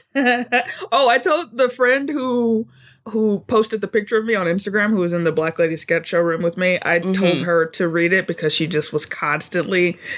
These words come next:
Speaker 1: just saying things where I was like, "Girl, <laughs>
Speaker 2: Mm.
Speaker 1: you gotta,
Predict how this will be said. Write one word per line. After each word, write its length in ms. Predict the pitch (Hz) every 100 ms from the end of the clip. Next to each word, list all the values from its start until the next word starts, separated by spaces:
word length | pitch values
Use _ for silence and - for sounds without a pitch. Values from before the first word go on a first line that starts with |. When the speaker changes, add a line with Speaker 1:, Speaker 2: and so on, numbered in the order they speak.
| -
Speaker 1:
just 300 | 180 185 -
saying 440 | - 180 165 180
things 320 | 185 196 202 180
where 80 | 151
I 40 |
was 160 | 147 156
like, 240 | 139 135 _ -
"Girl, 340 | 151 127 101 143
<laughs> 180 | - 151
Speaker 2:
Mm. 1000 | 180 202 285 403 453 427 415 403 - 269
Speaker 1:
you 160 | 277
gotta, 600 | 233 339 156 151 180 -